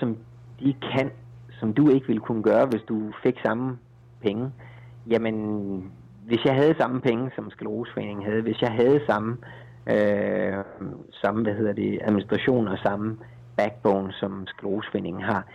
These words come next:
jamen, så kan jeg jo lave det samme, som de kan. Der er jo ikke den store forskel. Jo, der er den ene forskel, og det er der, hvor Skleroseinfo og Skleroseforeningen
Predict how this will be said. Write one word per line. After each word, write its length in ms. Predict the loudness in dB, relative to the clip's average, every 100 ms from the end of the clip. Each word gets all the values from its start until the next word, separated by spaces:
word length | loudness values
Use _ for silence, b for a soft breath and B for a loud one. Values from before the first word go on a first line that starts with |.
| B B -20 -20 -16 -2
jamen, 500 | 0 0 -2 -4 -8 -14 -18 -20 -20 -20 -20 -20 -20 -4
så 80 | -2
kan 280 | -2 2 4
jeg 160 | 6 6
jo 40 |
lave 220 | 6 4
det 100 | 2
samme, 240 | -2 -4 -6
som 100 | -6
de 120 | -6
kan. 220 | 0 0 0 -4 -2
Der 60 |
er 180 | 2 4
jo 160 | 4 2
ikke 140 | 2 -4
den 100 | -6
store 260 | 0 0 0
forskel. 400 | -2 0 0 0
Jo, 260 | 4 4 4
der 60 | 0
er 180 | 0 0
den 200 | 0 0
ene 220 | -2 0
forskel, 420 | 2 2 2 -2 -2
og 120 | -2
det 60 |
er 40 | 2
der, 180 | 4 4
hvor 180 | 2
Skleroseinfo 760 | 0 -2 -2 -2 -2 -6 -6 -4
og 160 | -4 -4
Skleroseforeningen 800 | -2 0 0 0 0 0 -2